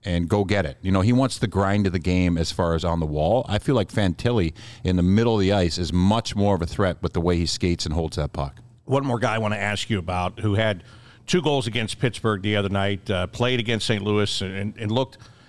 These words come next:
Speaker 2: he looked like himself, and that is Carson Meyer. And when I say he looked like himself, I mean this guy has found what he needs to be as a player to give himself a chance. You remember last year around this time,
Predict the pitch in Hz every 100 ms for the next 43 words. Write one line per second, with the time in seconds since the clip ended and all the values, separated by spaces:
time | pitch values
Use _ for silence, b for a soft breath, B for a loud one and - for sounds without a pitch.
0 | B - 110 175 185 190 196 - 123 139
1 | - - 92 101 139 139 - 127 123 113
2 | 101 98 80 71 90 120 123 - 139 135
3 | 110 123 123 110 98 - 110 92 98 98
4 | 98 95 - B B B B 113 123 -
5 | 117 113 101 104 101 87 - - 117 104
6 | 123 110 110 101 98 98 90 120 101 117
7 | 107 98 - 90 101 98 95 95 87 -
8 | 104 98 87 - B B - 101 101 98
9 | - 98 - - 95 - 127 143 139 127
10 | 120 127 139 - 87 82 101 104 101 -
11 | 107 101